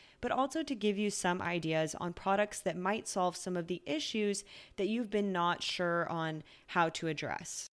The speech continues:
I'll also say the same disclaimer that I did on last week's episode. I am not trying to get you to go out and buy a whole bunch of products.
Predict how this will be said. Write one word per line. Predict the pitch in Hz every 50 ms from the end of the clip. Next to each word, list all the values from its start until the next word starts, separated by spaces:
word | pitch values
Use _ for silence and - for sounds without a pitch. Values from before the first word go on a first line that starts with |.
| _ _ _ _ _ _ _ _ -
I'll | 208 220
also | - - 214 220 220 294 311
say | 285 - - 220
the | 208 208 196
same | - - 196 180 180 180 185
disclaimer | 185 180 185 170 - - 175 170 170 175 175 175
that | 160 170 170
I | 165 160
did | 156 165 165 165 -
on | 160 160 160 160
last | 151 147 156 - -
week's | 190 170 -
episode. | 175 165 160 - 175 - - 185 180 180 180 180 175 - - - - - - -
I | - 190 190
am | 185 185 185 180 180
not | 175 170 165 175 226 294 -
trying | - - - 196 185 180 175 180 180 180 - - -
to | - - - 175 175 175 170 175
get | 170 - 180 170
you | - 190 190
to | - 190 180
go | 165 - 175 175
out | 175 170 170
and | 170 165 165
buy | 151 165 160 160 165
a | 156 156
whole | - - - 220 220 220 226
bunch | 208 208 196 190 -
of | 190 175 -
products. | - - 165 160 156 156 156 151 160 - - - -